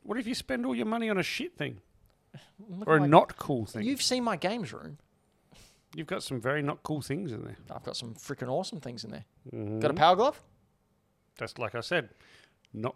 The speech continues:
Speaker 1: cool.
Speaker 2: I, pff, oh, how dare you? You're off the podcast.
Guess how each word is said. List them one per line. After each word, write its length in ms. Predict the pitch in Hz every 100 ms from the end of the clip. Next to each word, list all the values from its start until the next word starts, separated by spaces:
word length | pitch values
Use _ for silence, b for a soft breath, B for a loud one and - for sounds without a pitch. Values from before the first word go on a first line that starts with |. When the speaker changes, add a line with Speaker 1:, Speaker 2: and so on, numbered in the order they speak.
| _
Speaker 1:
cool. 320 | - 87 127 113
Speaker 2:
I, 220 | 170 208
pff, 340 | 196 - -
oh, 640 | 196 185 190 - 190 185 160
how 220 | 190 185
dare 260 | 175 185
you? 160 | 208 196
You're 160 | 165 175
off 140 | -
the 80 | 127
podcast. 480 | 139 131 117 107